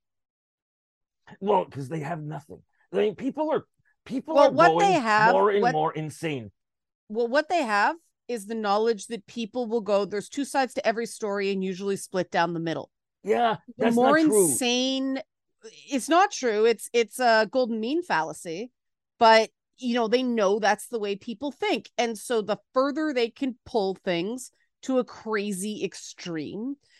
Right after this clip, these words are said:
Speaker 2: the more people's actual knowledge of the subject gets skewed, and they do it deliberately.
Speaker 1: The truth is, there are two, there are two sides to every story. There's the truth, and then there's lies. Um,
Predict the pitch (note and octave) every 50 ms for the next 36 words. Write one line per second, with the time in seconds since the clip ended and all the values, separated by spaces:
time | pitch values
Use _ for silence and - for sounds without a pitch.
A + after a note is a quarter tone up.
0 | _ _ - G3 A#3 A#3 A3+ A3 A3 A#3 A3+ A#3 A#3+ A#3+ G#3+ - - - A#3+ G#3+
1 | - - A3+ A3 G3+ F3+ - _ _ - G#3 G#3 G#3 - - - B3+ A3+ G#3 G#3
2 | G3+ F3+ F3 F#3 G3+ G#3+ G#3 - G#3+ F#3+ G#3 A3 - - E3+ E3 D#3+ G#3+ G#3 G#3
3 | B3+ A#3+ - - - - - A#4 A4 A#3 C3+ - - _ _ - - A#3 B3+ C4
4 | A3+ F#3+ G#3 F#3 F#3 G3 - D#4 D4+ D#4 G4+ G4 D#4+ A#3+ G#3+ _ - C#3 - -
5 | _ _ _ - - - A#3 A#3+ G#3+ F3 G#3+ G3 F#3 D#3+ _ _ _ - E3 D#3
6 | D#3 D#3 D3+ - - F3 G#3+ A3 G#3+ G3 E3 _ _ _ _ - C3+ E3+ D#3+ -
7 | E3+ F#3 G#3 A3+ G#3+ - - F3 G#3 G3+ - - E3+ D#3+ D3+ D3 D3 D3 C#3+ -
8 | _ _ _ _ _ _ - - D3 D#3 D#3+ D#3+ D#3 D3+ - - - C#3+ C3+ A#2+
9 | F#2 - - _ _ _ _ - - D#3 D#3+ C3+ C3 D3+ - - F3 A3 C4 C#4
10 | - _ _ _ - E3 E3+ E3+ E3+ E3+ E3 D#3+ C3 C3 D#3+ D#3 C#3+ C3+ C3 C3+
11 | A2+ - _ _ _ _ _ _ _ _ _ _ - - D#3 D#3 D#3 D#3 D#3 D#3
12 | D#3 D3+ -